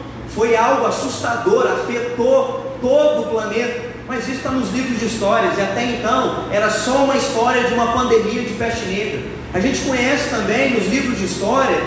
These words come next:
e agora a gente tá em visto vídeos aí por causa devido a essa pandemia, a pandemia da gripe espanhola, que aconteceu no ano de mil novecentos e dezoito ao ano de mil novecentos e dezenove, e que fatimou também, levou à morte cinquenta milhões de pessoas em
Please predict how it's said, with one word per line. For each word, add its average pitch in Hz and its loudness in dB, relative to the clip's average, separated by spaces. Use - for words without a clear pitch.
e 202 0
agora 196 2
a 233 0
gente - -2
tá 247 -4
em 233 -4
visto 220 -4
vídeos 220 0
aí 180 2
por 208 0
causa 220 0
devido 208 0
a 214 2
essa 202 -2
pandemia, 202 0
a - -2
pandemia 254 0
da 247 0
gripe 254 -2
espanhola, 240 -2
que - 2
aconteceu 240 -2
no 240 0
ano 240 0
de 240 0
mil 240 0
novecentos 240 -2
e 220 -4
dezoito 226 0
ao 240 0
ano 240 -2
de 247 -4
mil 233 0
novecentos 240 -4
e - -6
dezenove, 240 0
e 202 -2
que 254 0
fatimou 233 2
também, 208 -4
levou 247 0
à 190 -4
morte 240 0
cinquenta 262 -2
milhões 247 0
de - -2
pessoas 240 2
em 277 0